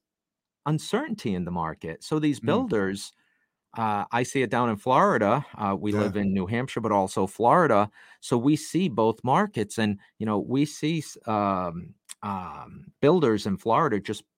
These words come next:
Speaker 1: pulling back. They're not putting in as many
Speaker 2: Yeah.
Speaker 1: foundations as they were even a year ago because there's uncertainty. Whenever there's uncertainty in the market, you know, it, it tends to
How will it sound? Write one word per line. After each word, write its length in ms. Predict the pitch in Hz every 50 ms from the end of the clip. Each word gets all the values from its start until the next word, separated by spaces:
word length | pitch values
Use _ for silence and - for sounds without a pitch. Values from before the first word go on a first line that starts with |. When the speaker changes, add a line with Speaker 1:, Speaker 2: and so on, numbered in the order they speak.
| _ _
Speaker 1:
pulling 320 | - - 113 107 104 95
back. 380 | 82 117 156 165 - - - -
They're 140 | - 113 131
not 240 | 131 139 123 85 - _ _ _
putting 260 | - - 147 143 139
in 180 | 165 196 165 107
as 220 | 95 90 90 -
many 140 | 104 98 92
Speaker 2:
Yeah. 60 | -
Speaker 1:
foundations 720 | - 104 98 90 87 92 90 104 95 - 90 87 82 -
as 220 | 95 92 90 87
they 160 | - 98 90 87
were 400 | 87 87 90 90 90 90 90 - _ _ _
even 220 | - 120 120 120
a 20 | 113
year 300 | 95 92 107 143 180 151
ago 340 | 98 78 78 67 64 - _ _ _ _ _ _
because 220 | - - 170 156 143
there's 200 | 165 151 - -
uncertainty. 640 | 143 131 - - - - 170 135 - 101 - 95
Whenever 300 | 92 104 131 175 196 220 208
there's 200 | 202 185 160 -
uncertainty 680 | 139 117 101 - - - 147 147 - 127 - - 135
in 80 | 120 107
the 60 | 98
market, 500 | 98 101 107 131 143 - 180 180 190 - _ _ - - - - - - _ _ _ _ _ _ -
you 80 | 135
know, 160 | 135 123 117 120
it, 100 | 117 -
it 160 | 127 123 101 -
tends 280 | - 156 151 151 - -
to 200 | - 120 101 87